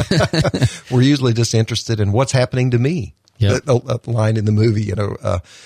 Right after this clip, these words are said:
Speaker 2: where these two women who are longtime friends hadn't been together in a lo-, long, and one of them, they got together, one of them's chatty, chatty, chatty, chatty, chatty, and after a while she says to her friend,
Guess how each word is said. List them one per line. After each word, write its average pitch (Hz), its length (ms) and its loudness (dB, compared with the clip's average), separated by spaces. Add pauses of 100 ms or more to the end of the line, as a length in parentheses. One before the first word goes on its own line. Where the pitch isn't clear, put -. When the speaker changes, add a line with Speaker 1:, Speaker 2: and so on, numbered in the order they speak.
(160)
Speaker 2:
where 107 140 -4
these 104 200 -2
two 117 120 0
women 101 260 2
who 95 160 2
are 92 60 0
longtime 98 480 0
friends 95 280 -4
hadn't 98 180 -2
been 101 100 -2
together 98 340 -4
in 92 80 -6
a - 80 -8
lo-, 92 160 -6 (220)
long, 95 280 -6
and 95 100 -4
one 104 140 0
of 98 80 0
them, 104 160 -6
they 95 120 -4
got 120 200 0
together, 98 360 -2
one 95 160 -4
of 95 40 -4
them's 92 100 -6
chatty, 101 280 -6
chatty, 98 300 -4
chatty, 95 260 -4
chatty, 92 300 -8
chatty, 85 260 -8
and 87 100 -8
after 104 220 -2
a - 20 -4
while 98 220 0
she 101 160 -8
says 98 300 -6
to 101 120 -10
her 95 80 -6
friend, 90 360 -8